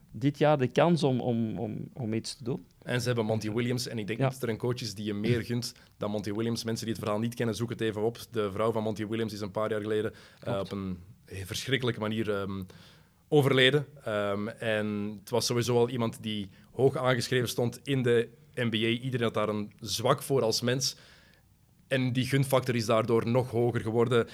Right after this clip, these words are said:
Speaker 2: Eh, ook als je hoorde wat hij zei over Chris Paul, van, "Hij was er voor mij op het s-, het ergste moment van mijn leven."
Speaker 1: Ja.
Speaker 2: En nu is hij op een van de,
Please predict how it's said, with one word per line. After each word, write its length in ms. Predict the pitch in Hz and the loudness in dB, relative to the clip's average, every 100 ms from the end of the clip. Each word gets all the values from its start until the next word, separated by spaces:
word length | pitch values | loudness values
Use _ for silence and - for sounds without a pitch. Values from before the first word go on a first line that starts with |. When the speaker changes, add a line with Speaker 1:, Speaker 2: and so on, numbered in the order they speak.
| - | -12
Speaker 2:
Eh, 180 | - 151 | -6 -4
ook 160 | - 147 | 0 2
als 120 | 131 | 2
je 60 | 120 | 0
hoorde 200 | 123 117 | 0 0
wat 120 | 113 | 0
hij 120 | 113 | -2
zei 200 | 104 117 | 0 0
over 240 | 120 113 101 | 0 -2 -4
Chris 220 | 113 - | -6 -2
Paul, 320 | 117 120 120 - - - | 0 0 -2 -12 -20 -10
van, 140 | 110 | -6
"Hij 140 | 101 | 0
was 160 | 110 127 | 2 0
er 60 | 113 | 0
voor 160 | 117 | 2
mij 140 | 113 113 | 2 0
op 80 | |
het 320 | 90 - - - _ _ _ | -2 -8 -10 -12 _ _ _
s-, 260 | - - - | -8 -6 -8
het 140 | 127 - | -14 -14
ergste 380 | - 151 - 151 | -6 -4 -2 0
moment 260 | 123 123 120 | 0 0 0
van 100 | 110 | -2
mijn 120 | 104 | 2
leven." 360 | 117 131 175 175 | 4 4 4 -2
Speaker 1:
Ja. 140 | 117 - _ | -8 -10 _
Speaker 2:
En 100 | - | -6
nu 100 | 110 | -2
is 120 | 123 123 | 0 2
hij 180 | 117 | 2
op 100 | 110 | 2
een 120 | 123 113 | -2 -4
van 140 | 107 | -2
de, 260 | 104 101 | -2 -2